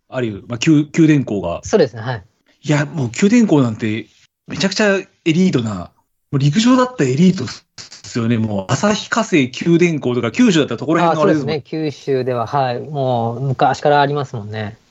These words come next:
Speaker 1: そうですよね。
Speaker 2: うん。
Speaker 1: 実際どうでしたか？その、高校生から、もう、エリート実業団に入られるわけじゃないですか。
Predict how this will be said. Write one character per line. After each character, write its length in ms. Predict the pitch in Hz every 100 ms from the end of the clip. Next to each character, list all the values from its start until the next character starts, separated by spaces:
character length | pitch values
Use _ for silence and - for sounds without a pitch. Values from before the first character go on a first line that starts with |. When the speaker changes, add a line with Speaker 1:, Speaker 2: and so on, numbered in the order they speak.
| -
Speaker 1:
そ 180 | -
う 40 | 180
で 60 |
す 100 | 95
よ 80 | 95
ね。 400 | 85 87 - 76
Speaker 2:
う 40 | 117
ん。 240 | 113 117 - - _ _ _ -
Speaker 1:
実 500 | 147 - - - 226
際 160 | 208
ど 300 | 151 147 214
う 60 | 214
で 80 | 131
し 60 |
た 120 | 107
か？ 80 | 98
そ 120 | 98
の、 320 | 101 101 95 - _ _ _
高 220 | - 131
校 220 | 127 135 120
生 240 | 107 101
か 120 | 95
ら、 320 | 92 90 - _ _ _ _ -
も 240 | 123 104
う、 80 | - _ _ -
エ 180 | 147
リ 280 | 160 202 208
ー 60 | 196
ト 560 | 190 185 180 165 - _ _ _ _ _ _ _ 147
実 360 | 143 143 170
業 180 | 170 156
団 180 | 127 104
に 240 | 95 92 _
入 180 | - 131
ら 80 | 127
れ 60 | 120
る 80 |
わ 60 | 107
け 60 | 101
じ 40 |
ゃ 40 |
な 60 | 95
い 20 |
で 80 | 87
す 80 | -
か。 140 | -